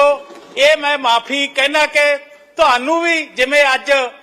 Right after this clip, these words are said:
ਪਿਛਲਿਆਂ ਨੂੰ ਯਾਦ ਕਰਕੇ ਲਾਹਣਤਾਂ ਪਾਈਆਂ ਜਾ ਰਹੀਆਂ ਤੇ ਤੁਹਾਨੂੰ ਸ਼ਾਬਾਸ਼ ਦਿੱਤੀ ਜਾਊਗੀ ਕਿ ਤੁਸੀਂ ਪਿਛਲੀ ਜਿਹੜੀਆਂ ਗਲਤੀਆਂ ਹੋਈਆਂ ਤੁਹਾਡੀਆਂ ਸਰਕਾਰਾਂ ਵੇਲੇ, ਵੱਡੇ ਦਿਲ ਨਾਲ ਅੱਜ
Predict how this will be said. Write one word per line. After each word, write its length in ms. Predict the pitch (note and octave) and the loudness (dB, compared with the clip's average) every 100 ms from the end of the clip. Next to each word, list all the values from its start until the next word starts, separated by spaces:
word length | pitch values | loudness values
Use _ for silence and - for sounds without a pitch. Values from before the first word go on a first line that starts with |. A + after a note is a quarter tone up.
| _ _ - | _ _ -8
ਪਿਛਲਿਆਂ 420 | C#4+ B3+ D4+ D#4 | -4 -2 0 0
ਨੂੰ 100 | D#4+ | 0
ਯਾਦ 360 | C4+ A#3+ B3 B3+ | -2 0 0 -2
ਕਰਕੇ 400 | C#4 C4+ C4 D4 | -2 -4 0 -2
ਲਾਹਣਤਾਂ 520 | G#3 G#3 D4+ D#4 E4 | 0 0 0 0 -2
ਪਾਈਆਂ 320 | D#4 C4+ C4+ | -2 -2 -2
ਜਾ 160 | C4+ C4 | 0 -2
ਰਹੀਆਂ 220 | C#4 D4 | -2 -4
ਤੇ 120 | D4+ | -4
ਤੁਹਾਨੂੰ 420 | D4 D4 A3 A#3+ | 0 0 0 -2
ਸ਼ਾਬਾਸ਼ 540 | C#4 - G3+ A3+ D4 D#4 | -4 0 0 2 0 -2
ਦਿੱਤੀ 400 | D#4+ D4+ D4 C#4+ | -6 -6 -4 0
ਜਾਊਗੀ 500 | C4+ B3+ A3+ C4 B3+ - - _ | 0 0 0 -2 -2 -6 -20 _
ਕਿ 80 | C#4 | -4
ਤੁਸੀਂ 520 | C#4 C4+ C#4 D4 C#4+ | -2 -6 -6 -6 -6
ਪਿਛਲੀ 460 | C#4 C4+ B3+ D#4+ E4+ | -6 -6 -2 -2 0
ਜਿਹੜੀਆਂ 300 | E4 E4 D#4+ | 0 0 0
ਗਲਤੀਆਂ 500 | B3 C4+ C4+ D4+ C#4+ | 0 -2 -2 -4 -2
ਹੋਈਆਂ 300 | B3 B3+ C4 | -2 -2 0
ਤੁਹਾਡੀਆਂ 400 | C#4+ B3 A#3 B3 | 0 0 0 -2
ਸਰਕਾਰਾਂ 480 | A#3+ A3+ A#3 A3+ A#3 | -2 -2 0 0 0
ਵੇਲੇ, 320 | A#3 A#3+ A#3+ - - - | 0 2 2 -2 -6 -2
ਵੱਡੇ 300 | B3+ E4 E4 | 0 2 2
ਦਿਲ 200 | E4 C#4+ | 0 -2
ਨਾਲ 240 | C#4 C4+ | -2 -2
ਅੱਜ 160 | B3 | -2